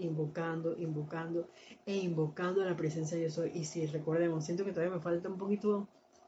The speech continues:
y tengo un maestro ascendido en especial del quien estoy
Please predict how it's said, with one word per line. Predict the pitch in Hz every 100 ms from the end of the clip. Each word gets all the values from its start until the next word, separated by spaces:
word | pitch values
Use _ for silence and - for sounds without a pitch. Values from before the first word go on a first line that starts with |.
| - - - _ - -
y | 156
tengo | 175 190 196
un |
maestro | 190 - 214 208
ascendido | - 170 170 190
en | 196
especial | 160 170 156 175 180
del | 190 170
quien | 156 165 156
estoy | 151 - 185 185 196 202